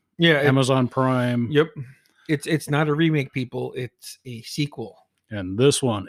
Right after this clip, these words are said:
Speaker 2: is phenomenal because they go back to that original story and they tie everything back together.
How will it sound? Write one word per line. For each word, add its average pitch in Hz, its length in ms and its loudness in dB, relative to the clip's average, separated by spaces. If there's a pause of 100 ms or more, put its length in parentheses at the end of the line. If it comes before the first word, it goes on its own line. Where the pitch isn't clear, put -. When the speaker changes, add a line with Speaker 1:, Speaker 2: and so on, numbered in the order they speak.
Speaker 2:
is 113 360 -6
phenomenal 120 560 0
because 110 320 -2
they 123 200 2
go 131 220 2
back 123 380 -2
to 135 80 -2
that 127 180 0
original 120 400 0
story 143 460 0
and 107 140 -8
they 107 100 -8 (100)
tie 147 220 -2
everything 127 360 0
back 113 260 -4
together. 117 480 -4